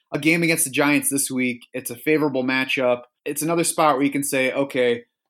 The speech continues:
if Darnold doesn't do it here, then again, it's gonna be tough to trust him anywhere going forward." But maybe it's at least one more spot where if you are struggling at quarterback and Darnold looks like the highest upside option that you have in, say, like, a fourteen team league,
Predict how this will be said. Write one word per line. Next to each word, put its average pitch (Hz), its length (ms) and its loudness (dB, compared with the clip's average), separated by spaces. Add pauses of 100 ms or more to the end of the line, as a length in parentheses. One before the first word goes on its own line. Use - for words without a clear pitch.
(320)
if 170 240 -2
Darnold 170 300 2
doesn't 156 200 2
do 147 140 2
it 127 80 0
here, 160 640 4
then 139 260 2
again, 135 480 2
it's 123 160 -6
gonna 127 160 0
be 120 80 0
tough 131 240 -2
to 127 80 -8
trust - 340 -4
him 123 140 -8
anywhere 131 300 0
going 120 320 -4
forward." 127 240 2
But 170 100 -6
maybe 214 220 2
it's 196 100 -2
at 196 80 0
least 156 160 -2
one 139 260 2
more 135 180 -2
spot 113 380 -2
where 120 460 2
if 127 220 -8
you 127 240 -6
are 123 320 0
struggling 120 500 -6
at 107 100 -12
quarterback 110 580 -4 (520)
and 123 200 -6
Darnold 127 340 0
looks 190 640 2
like 160 480 2
the 131 140 -4
highest 147 560 0
upside 123 600 -2
option 117 380 -4
that 117 140 -4
you 117 100 -6
have 113 300 -6
in, 113 80 -8
say, 123 200 -2
like, 117 160 -4
a - 60 -10 (140)
fourteen 123 500 -4
team 113 300 -6
league, 110 320 -6